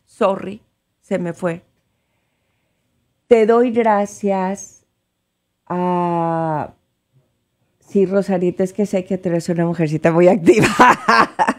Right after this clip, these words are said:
Bueno, te doy gracias, mujer, hija y mujer hermana, que aportas al núcleo familiar y al conjunto de la vida social las riquezas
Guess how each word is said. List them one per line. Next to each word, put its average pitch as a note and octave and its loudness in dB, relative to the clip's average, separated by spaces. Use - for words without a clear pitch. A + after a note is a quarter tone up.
Bueno, E3+ 2
te G3+ 6
doy G#3 6
gracias, F3+ 2
mujer, E3 2
hija D#3+ 0
y D#3 0
mujer D3+ 0
hermana, D3+ 0
que F#3+ 2
aportas F#3+ 0
al D#3+ 0
núcleo E3 0
familiar D#3 0
y - 0
al D3 -2
conjunto F#3+ -2
de E3+ 0
la C#3+ 0
vida D3+ -2
social D3+ -4
las D#3+ 2
riquezas D#3+ -4